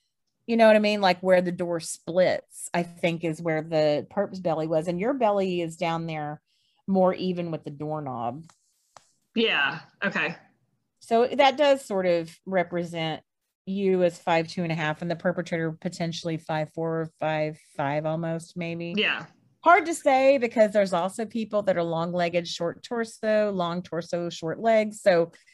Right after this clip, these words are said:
Speaker 2: Yeah,
Speaker 1: this
Speaker 2: and I,
Speaker 1: isn't,
Speaker 2: I
Speaker 1: this
Speaker 2: have
Speaker 1: is
Speaker 2: long legs and short torso, so.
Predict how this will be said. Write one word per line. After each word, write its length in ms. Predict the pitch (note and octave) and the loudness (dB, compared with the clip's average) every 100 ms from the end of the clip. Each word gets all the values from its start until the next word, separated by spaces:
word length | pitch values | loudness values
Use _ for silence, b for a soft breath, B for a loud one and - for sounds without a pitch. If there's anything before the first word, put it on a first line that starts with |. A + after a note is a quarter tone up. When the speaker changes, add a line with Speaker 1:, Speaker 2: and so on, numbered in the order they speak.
| b b | b b
Speaker 2:
Yeah, 180 | - C#4 | 6 6
Speaker 1:
this 80 | C#4+ | 6
Speaker 2:
and 100 | - | 4
I, 160 | A#3 D4+ | 2 0
Speaker 1:
isn't, 100 | - - - _ _ _ A3 | -2 -8 -20 _ _ _ 0
Speaker 2:
I 100 | C#4+ | 4
Speaker 1:
this 100 | D#4 | 6
Speaker 2:
have 100 | A#3 | 6
Speaker 1:
is 60 | |
Speaker 2:
long 200 | A#3 A3 G#3+ | 4 4 4
legs 380 | G3+ G3+ G3+ F#3 | 2 2 0 -2
and 160 | F3 | -2
short 240 | - F3+ - | 0 0 0
torso, 480 | E3+ E3 D#3+ C#3+ | 0 0 0 0
so. 240 | E3 E3+ | -2 -2